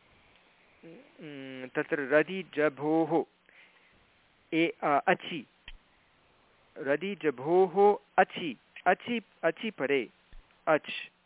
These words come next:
हम्म? अजादिप्रत्यये परे रदि जभोः अचि। तत्र एकं सूत्रम् अस्माभिः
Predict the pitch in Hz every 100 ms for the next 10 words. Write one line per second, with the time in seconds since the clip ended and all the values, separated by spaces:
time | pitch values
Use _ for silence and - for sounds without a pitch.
0 | - - - 139 208 - - _ _ -
1 | - - _ 143 151 165 175 185 147 131
2 | 123 135 135 120 117 110 _ _ - _
3 | _ _ _ _ - 139 165 175 170 143
4 | 165 170 190 - 165 - 190 123 _ _
5 | _ _ _ _ _ _ - 160 165 196
6 | 185 180 _ - 170 208 - 226 220 196
7 | - 190 190 190